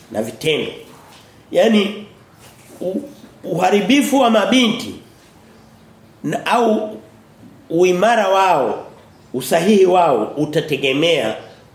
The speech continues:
u-, atakayeulizwa anakuwa ni wale waliowatangulia wale wanawake. Wewe, hali haiko hivyo leo. Leo hii wanawake wakubwa wanawaharibu wa mabinti.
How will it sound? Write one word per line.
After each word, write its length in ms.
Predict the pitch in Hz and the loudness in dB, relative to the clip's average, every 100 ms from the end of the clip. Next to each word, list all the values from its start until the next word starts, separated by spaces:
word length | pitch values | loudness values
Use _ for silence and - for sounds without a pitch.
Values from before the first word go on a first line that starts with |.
| _ _ | _ _
u-, 220 | - - | -14 -6
atakayeulizwa 1000 | 143 156 160 - 214 185 160 175 185 143 | -4 -4 -6 0 0 2 2 2 2 0
anakuwa 340 | 135 131 156 151 | 0 -2 0 0
ni 120 | 135 | 2
wale 240 | 135 139 | 2 2
waliowatangulia 880 | 135 120 131 123 107 101 98 104 120 | 2 2 2 2 -2 -10 -8 -4 -2
wale 160 | 113 110 | -2 -4
wanawake. 300 | 92 - - - - - - - - - - - - - - - _ | -8 -14 -18 -20 -20 -20 -20 -20 -20 -20 -20 -20 -20 -20 -20 -20 _
Wewe, 380 | 156 156 151 143 | 0 2 2 0
hali 240 | 135 143 | 0 -4
haiko 300 | 123 117 120 | -2 -4 -6
hivyo 280 | 113 107 92 | -8 -8 -10
leo. 180 | 90 82 - - - - - - - - - - - - - | -12 -14 -20 -20 -20 -20 -20 -20 -20 -20 -20 -20 -20 -20 -12
Leo 100 | 127 | -6
hii 100 | 127 | -4
wanawake 440 | 160 139 131 156 - | -2 -2 -2 -4 -2
wakubwa 540 | 135 - - 151 151 - - - - | -4 -4 -8 -8 -8 -12 -20 -20 -12
wanawaharibu 680 | 110 107 107 - - - - | -8 -6 -8 -10 -14 -10 -10
wa 60 | 90 | -12
mabinti. 480 | 90 95 - - | -12 -14 -14 -20